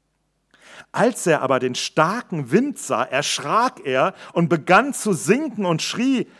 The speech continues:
"Hilf, Herr, ich ertrinke!" Jesus aber streckte sogleich die Hand aus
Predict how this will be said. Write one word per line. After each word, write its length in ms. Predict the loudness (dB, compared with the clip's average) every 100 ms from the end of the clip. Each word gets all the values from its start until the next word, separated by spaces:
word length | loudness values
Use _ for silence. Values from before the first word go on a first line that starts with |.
| _
"Hilf, 460 | _ 6 8 6 8
Herr, 280 | 8 10 8
ich 140 | 6
ertrinke!" 800 | 4 4 2 2 4 4 4 0 _ _ _ _ _ _ _ _ _ _ _ _ _ _ _ _ _ -8
Jesus 480 | -4 -4 -6 -8
aber 380 | -10 -6 -2 -2
streckte 800 | -4 -8 -8 -8 -4 -2 -2 -6 -14
sogleich 1120 | -10 -4 0 0 2 2 2 0 -8 -16 -14
die 160 | -12
Hand 300 | -4 -4 -4
aus 480 | -4 -2 -2 -6 -12